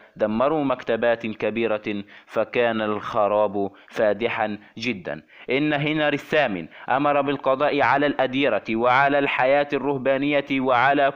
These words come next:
كتبها وكنوزها بحجة أنه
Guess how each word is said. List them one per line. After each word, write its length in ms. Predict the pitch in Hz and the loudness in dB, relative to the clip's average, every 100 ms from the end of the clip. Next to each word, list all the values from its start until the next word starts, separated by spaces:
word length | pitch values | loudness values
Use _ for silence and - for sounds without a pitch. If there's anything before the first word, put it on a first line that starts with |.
| - | -2
كتبها 680 | 147 131 107 101 92 71 - - - | -4 -4 -4 -4 -4 -4 -10 -14 -2
وكنوزها 960 | 127 135 139 135 151 156 147 143 143 | 0 0 0 0 0 -2 0 0 0
بحجة 800 | 123 120 139 131 123 123 123 117 | 0 -2 -4 -4 -4 -4 -2 -2
أنه 500 | 117 120 120 117 113 | -2 -4 -2 -4 -4